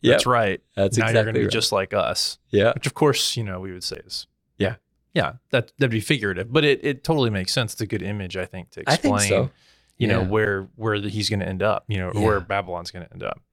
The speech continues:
Speaker 1: Okay, now the next couple of verses are gonna explain it, I think, even further,
Speaker 2: Hmm.
Speaker 1: but it's gonna use language that's even more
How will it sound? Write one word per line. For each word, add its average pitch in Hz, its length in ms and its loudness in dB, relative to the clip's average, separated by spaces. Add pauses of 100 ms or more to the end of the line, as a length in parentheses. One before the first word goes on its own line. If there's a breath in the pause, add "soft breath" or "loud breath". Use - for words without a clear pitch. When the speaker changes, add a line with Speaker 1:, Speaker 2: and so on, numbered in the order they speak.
(280 loud breath)
Speaker 1:
Okay, 123 380 4
now 110 120 -2
the 101 120 -4
next 123 320 -2
couple 180 280 -6
of 135 60 -2
verses 117 540 -2 (380 soft breath)
are 113 100 0
gonna 113 180 -2
explain 107 540 -2
it, 98 180 -6
I 110 160 -4
think, 107 300 -6
even 92 200 -8
further, 104 480 -2 (120)
Speaker 2:
Hmm. 117 180 -2
Speaker 1:
but 113 140 0
it's - 140 -2
gonna 127 200 -2 (100)
use 120 400 2
language 120 520 0
that's 104 180 -8
even 110 240 -10
more 120 540 2